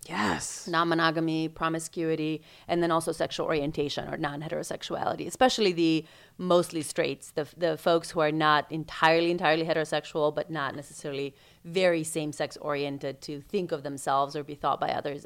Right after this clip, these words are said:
Speaker 2: as, as bisexual. But those were my kind of two general lines of research, the sexual orientation stuff and the casual sex, non-monogamy, promiscuity.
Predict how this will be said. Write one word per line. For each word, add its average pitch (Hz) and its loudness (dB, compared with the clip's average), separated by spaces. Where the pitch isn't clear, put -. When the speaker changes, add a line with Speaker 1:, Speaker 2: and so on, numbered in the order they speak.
Speaker 2:
as, 127 -6
as 139 -8
bisexual. 131 -6
But 180 -6
those 196 4
were 180 4
my 156 0
kind 151 -6
of 143 -6
two 156 -8
general 143 -2
lines 135 -2
of 139 -12
research, 139 -8
the 151 -10
sexual 151 -4
orientation 175 -2
stuff 147 0
and 139 -8
the 143 -2
casual 156 -4
sex, 147 -2
non-monogamy, 131 -4
promiscuity. - -8